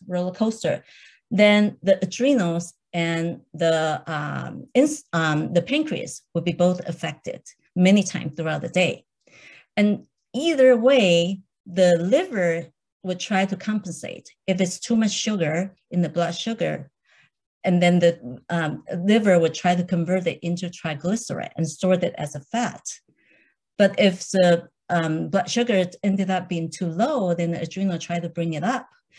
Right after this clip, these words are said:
So it's just like all those, you know, seesaw, um, going on all day long. And eventually it depends how, um, which organ is,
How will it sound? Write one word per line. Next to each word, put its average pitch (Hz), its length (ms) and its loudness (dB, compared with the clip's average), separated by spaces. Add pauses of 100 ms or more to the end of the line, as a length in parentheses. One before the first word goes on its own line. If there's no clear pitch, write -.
(160)
So - 200 0
it's 247 140 0
just 240 200 0
like 220 120 -4 (180)
all 233 180 0
those, 196 320 -2 (240)
you 208 80 0
know, 170 120 -2
seesaw, 170 840 -4
um, 151 280 -4
going 180 300 2
on 190 140 2
all 175 200 -2
day 175 200 0
long. 180 400 -2 (340)
And 196 180 0
eventually 240 580 0
it 180 100 -8
depends 185 420 0
how, 170 680 -2 (360)
um, 151 280 -6
which 202 280 2
organ 175 500 2
is, 156 280 -6